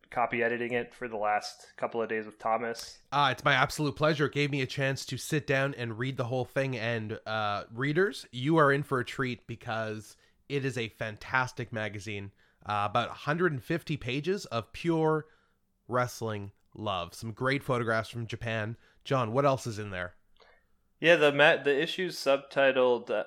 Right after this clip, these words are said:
Speaker 1: Tokyo Pro Wrestle Dreamland and features a hundred plus page article on my trip to Wrestle Kingdom at the start of this year with our friend Thomas, who also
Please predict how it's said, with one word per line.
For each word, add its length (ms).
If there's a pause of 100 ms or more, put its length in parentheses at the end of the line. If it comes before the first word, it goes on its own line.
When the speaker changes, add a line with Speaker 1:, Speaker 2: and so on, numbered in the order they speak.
(160)
Speaker 1:
Tokyo 460
Pro 320
Wrestle 340 (100)
Dreamland 920 (360)
and 240
features 380
a 80
hundred 300
plus 260
page 320
article 600
on 200
my 140
trip 280
to 60
Wrestle 280
Kingdom 420
at 80
the 80
start 240
of 80
this 220
year 420
with 240
our 140
friend 240
Thomas, 400
who 100
also 520